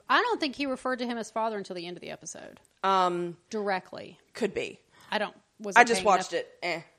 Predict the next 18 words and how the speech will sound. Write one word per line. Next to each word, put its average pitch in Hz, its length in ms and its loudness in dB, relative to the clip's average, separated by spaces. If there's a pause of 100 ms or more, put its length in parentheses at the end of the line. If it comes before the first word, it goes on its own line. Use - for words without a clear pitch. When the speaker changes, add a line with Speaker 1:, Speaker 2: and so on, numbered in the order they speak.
(240)
Speaker 1:
I 226 60 -4
wasn't 196 220 -4
paying 185 160 -8
enough 175 160 -14
attention. 180 480 -16 (160)
Speaker 2:
Um, 277 440 6
so - 160 -2
we 339 100 4
go 381 100 8
to 440 100 2
the 427 60 -2
club, 208 520 6
and 196 260 2
Wednesday 240 520 0
is 214 200 0
trying 214 400 0
to 190 680 -2 (1000)
woo, 196 720 2